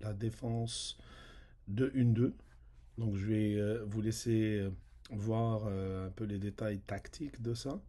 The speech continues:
La balle est chez le un. Il se déplace au même moment que le numéro cinq lui fait un screen, un back screen. Il essaye d'attaquer un peu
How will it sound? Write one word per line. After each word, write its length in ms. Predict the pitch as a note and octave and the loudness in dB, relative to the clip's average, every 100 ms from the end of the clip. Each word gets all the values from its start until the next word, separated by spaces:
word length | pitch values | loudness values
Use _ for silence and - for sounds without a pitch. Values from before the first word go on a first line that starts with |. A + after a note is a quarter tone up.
| - - - - - - | -18 -20 -20 -20 -20 -10
La 100 | G2 | -6
balle 200 | G2 A2+ | 0 2
est 60 | A#2 | 2
chez 160 | - | 0
le 140 | A2+ A2 - | 0 -2 0
un. 260 | A#2 D#3+ G3 - - - - - - - - - - - - - | -2 -2 -6 -16 -20 -20 -20 -20 -20 -20 -20 -20 -20 -20 -20 -2
Il 220 | A2 A2 | 2 2
se 140 | G2 A2 | 2 0
déplace 840 | A#2+ A#2+ C3 C3 B2 - - - - | 0 2 2 2 0 -2 -4 -6 -4
au 160 | A2+ | 0
même 240 | A2+ A#2+ A#2+ | 2 4 4
moment 560 | A#2+ A#2+ B2 A#2+ A#2+ - - - | 4 4 4 2 -2 -6 -16 -4
que 100 | A#2 | -2
le 200 | G#2+ G#2 | 0 0
numéro 400 | G#2+ A2 G#2+ A2 | 0 0 0 -2
cinq 440 | - B2 A#2+ A#2 | -2 0 0 -2
lui 160 | G2+ G2+ | -2 -4
fait 240 | - G2+ | -4 -4
un 140 | F#2+ | -4
screen, 640 | F#2 - B2 C#3+ F3 F#3 F#3 | -6 -2 2 4 2 0 -2
un 60 | G#2+ | -2
back 320 | G2+ A#2 C3+ | 0 0 -2
screen. 380 | - - E3+ F3+ A3+ - - - - - - - - - - - - - - - - - - - - - - - | -6 -4 -2 -2 -4 -14 -20 -20 -20 -20 -20 -20 -20 -20 -20 -20 -20 -20 -20 -20 -20 -20 -20 -20 -20 -20 -16 -2
Il 180 | A2 A2+ | 2 4
essaye 320 | A#2 C3 C3+ | 4 4 4
d'attaquer 480 | B2 A#2+ B2 A#2+ B2+ | 4 2 -2 0 2
un 140 | A#2+ | 2
peu 460 | A2+ C3 C3 C3 | 0 4 6 4